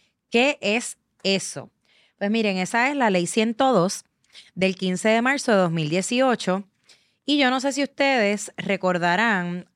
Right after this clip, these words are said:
el huracán María. Yo sí, en vivo y a todo color. Y probablemente, eh, no, n-,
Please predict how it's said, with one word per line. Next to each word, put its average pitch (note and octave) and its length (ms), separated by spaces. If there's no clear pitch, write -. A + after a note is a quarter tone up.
el F#3 160
huracán F3 320
María. F3+ 540
Yo D#3+ 220
sí, F#3 220
en E3+ 140
vivo D3+ 180
y D#3 40
a D#3+ 60
todo F3+ 220
color. F#3+ 340
Y A#3 120
probablemente, A#3+ 840
eh, F3+ 640
no, F#3 420
n-, F#3 300